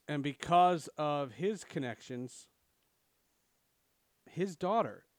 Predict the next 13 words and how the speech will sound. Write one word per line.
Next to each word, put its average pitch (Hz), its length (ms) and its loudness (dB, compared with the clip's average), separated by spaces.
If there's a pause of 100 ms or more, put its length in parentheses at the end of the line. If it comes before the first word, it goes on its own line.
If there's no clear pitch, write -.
Eric 175 300 -6
Garner's 170 520 -2 (160)
daughter, 151 480 -4 (1000)
Emerald 165 480 -2
Garner, 107 460 -8 (960)
joined 156 480 2
us 156 160 0
on 139 320 -2
Center 135 400 0
of 127 120 -2
Attention 120 560 -6 (100)
as 117 220 -10
well. 98 220 -10